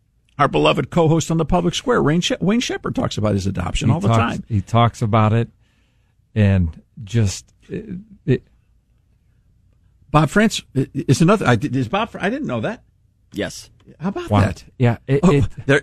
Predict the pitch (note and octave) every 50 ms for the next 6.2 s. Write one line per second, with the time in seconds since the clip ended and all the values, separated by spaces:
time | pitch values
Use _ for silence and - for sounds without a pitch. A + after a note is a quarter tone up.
0 | - - C3 F#3 G#3+ A3 G#3+ G#3+ A#3 G3+ - - E3+ F#3 G3 G#3 G3+ F3+ C#3 D#3
1 | C#3 F3+ D3+ A2 - - _ _ - - A2+ F#3 A3 A#3 E3+ - - G3 F3 D#3+
2 | D#3 - - - - - - C#3+ - B2 D#3+ D#3 D3+ D3+ D#3 - - D#3+ F3 F3+
3 | - - E3+ D#3+ A2+ A#2 C3 C3 B2+ - - _ - - C#3 G3+ F3 A#2 B2 F#3+
4 | G#3+ A3 - G3 F#3+ F#3 - - E3+ D3+ D3+ D#3+ D#3 D3 - E3+ D3+ C#3+ C3+ A#2
5 | - E3+ D#3 D3+ C#3+ C#3 C#3+ D3 C#3+ C#3+ B2 - C3 A2+ - _ _ - D#3+ D#3
6 | E3 - - -